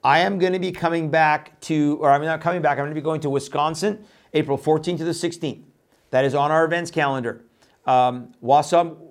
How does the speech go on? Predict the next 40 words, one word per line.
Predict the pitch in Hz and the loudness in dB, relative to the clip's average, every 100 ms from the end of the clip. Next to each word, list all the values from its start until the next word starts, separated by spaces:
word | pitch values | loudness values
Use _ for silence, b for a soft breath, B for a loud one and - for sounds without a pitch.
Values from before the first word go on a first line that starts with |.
| - 147 | -18 -6
Wausau, | 151 143 151 165 165 160 156 | 0 2 2 2 2 2 -2
um, | 147 143 135 139 - - | 0 0 -2 -6 -16 -14
Wisconsin, | - 139 139 151 156 160 175 | -2 -2 0 -2 -2 -4 -6
I | 135 | -4
played | 131 - 151 135 | -4 0 -2 -2
the, | 139 135 | -2 0
uh, | 123 113 B B B | 0 -4 B B B
uh, | 120 117 110 110 | -6 -4 -6 -10
video | 123 117 147 156 160 | -10 -2 2 4 2
for | 160 | 0
you. | 165 165 180 180 | -2 0 0 -2
We'll | 131 120 | -6 -4
play | - 147 | 0 0
it | 139 | 0
again | 127 139 135 | -2 -4 -4
next | 127 123 - | -6 -8 -6
week. | 151 160 160 _ _ _ _ - | -4 -4 -8 _ _ _ _ -6
I | |
don't | 127 | -2
have | 131 131 | -2 -2
time | 131 135 | -2 -2
tonight, | 127 139 131 120 - _ b b b _ | -4 -2 -2 -2 -8 _ b b b _
but | 104 131 127 | 0 2 2
we're | 127 | -2
gonna | 131 139 | -4 -4
be | 139 | -2
there | 139 139 | 0 0
Friday | 139 143 139 143 | 0 0 2 0
night | 143 143 139 - | -2 -6 -8 -12
and | 123 | -10
Saturday | 120 143 135 139 139 | -2 2 2 2 0
for | 135 131 | -2 -2
all-day | 127 127 135 | -2 0 -4
conference | - 135 139 147 143 - b b b - | -2 -2 -2 -4 -8 -12 b b b -10
based | 104 156 180 180 - | 0 2 2 0 -8
on | - 165 165 143 120 | -2 0 2 -2 0
our | 143 | 0
Great | 139 143 151 147 | 2 0 -2 -2
Pushback | 160 147 151 135 - | -4 -2 0 0 -2
theme, | 156 202 202 110 82 | -4 -2 -2 -6 -14